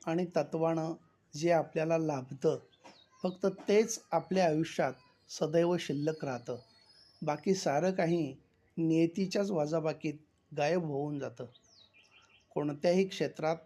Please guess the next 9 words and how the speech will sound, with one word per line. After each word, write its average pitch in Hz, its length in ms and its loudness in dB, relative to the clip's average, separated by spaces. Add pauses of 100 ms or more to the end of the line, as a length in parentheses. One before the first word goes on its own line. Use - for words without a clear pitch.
(160)
नेतृत्व 170 600 -2
करणं 170 380 0
म्हणजे 151 520 -2 (500)
हुकूमत 175 500 -2
गाजवणं 165 520 0
नसून, 156 420 -2 (580)
जबाबदारी 151 680 0
स्वीकारून 147 680 -4 (540)
लोकांना 160 500 -2